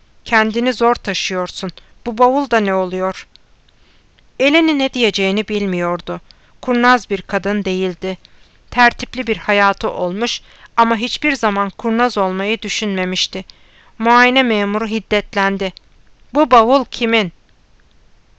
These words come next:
Eleni azarlanmaktan utandı. Şaşkınlığı sürüyordu. İçinden geçenleri anlamlandıracak sükuneti yoktu. Telaş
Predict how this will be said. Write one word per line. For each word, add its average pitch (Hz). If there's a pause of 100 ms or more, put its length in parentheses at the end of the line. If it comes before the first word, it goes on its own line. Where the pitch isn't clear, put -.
(160)
Eleni 285
azarlanmaktan 240
utandı. 196 (320)
Şaşkınlığı 226
sürüyordu. 196 (420)
İçinden 302
geçenleri 202
anlamlandıracak 214
sükuneti 196
yoktu. 208 (480)
Telaş 233